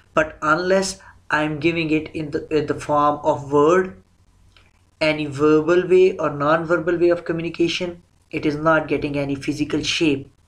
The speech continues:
So when it is getting the physical shape, like I'm writing down, "How are you?" and now all my this spoken message or spoken lecture, you are getting it in a physical shape. So when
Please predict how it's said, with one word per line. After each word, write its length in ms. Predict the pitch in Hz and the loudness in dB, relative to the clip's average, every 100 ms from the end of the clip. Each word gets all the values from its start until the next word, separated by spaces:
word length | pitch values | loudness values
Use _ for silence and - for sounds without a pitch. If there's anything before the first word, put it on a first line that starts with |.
| _ _ - - _ | _ _ -20 -20 _
So 160 | - | -2
when 300 | 151 160 185 | 2 2 0
it 140 | 190 196 | -4 -2
is 140 | 202 | -2
getting 340 | - 175 175 165 | -2 -2 -2 -4
the 80 | |
physical 460 | 165 170 160 160 160 | -4 -4 -4 -2 0
shape, 580 | 160 - 220 156 - - _ _ _ _ _ _ _ - | 0 2 2 2 -2 -12 _ _ _ _ _ _ _ -2
like 360 | 151 147 - | 0 0 -2
I'm 200 | 151 147 | -2 0
writing 400 | 143 156 160 170 | 0 0 0 -4
down, 300 | 147 143 147 | -2 -2 -2
"How 340 | 131 135 143 143 | -4 -2 0 0
are 160 | 160 | 0
you?" 400 | 175 143 143 156 - | 0 0 -4 -4 -6
and 220 | 139 135 _ _ | -10 -12 _ _
now 560 | 143 143 139 135 143 143 - - - - | -12 -4 -2 0 -2 -4 -14 -20 -20 -2
all 340 | 147 151 165 | 2 2 2
my 200 | 156 151 | 0 -4
this 320 | 147 139 156 | -4 -2 0
spoken 720 | - - - - 170 165 180 160 | -2 -6 -10 0 2 2 0 0
message 440 | 147 143 156 143 | 0 0 0 0
or 80 | 147 | 0
spoken 500 | - - 151 151 147 | -2 -2 -2 0 2
lecture, 540 | 165 160 - 139 139 - - - - - 127 | 2 0 -2 -6 -6 -10 -20 -20 -20 -16 -12
you 260 | 131 156 160 | -4 2 2
are 60 | |
getting 320 | 156 151 147 | 2 -2 -2
it 220 | 147 147 - | -4 -6 -8
in 160 | 147 | -4
a 120 | - | -4
physical 480 | - 190 185 226 196 | -2 -2 -2 0 -2
shape. 440 | - - 127 131 - _ _ _ - - _ - | -2 -4 -4 -6 -12 _ _ _ -20 -20 _ -8
So 160 | 156 | -2
when 340 | 151 175 175 | 0 0 -2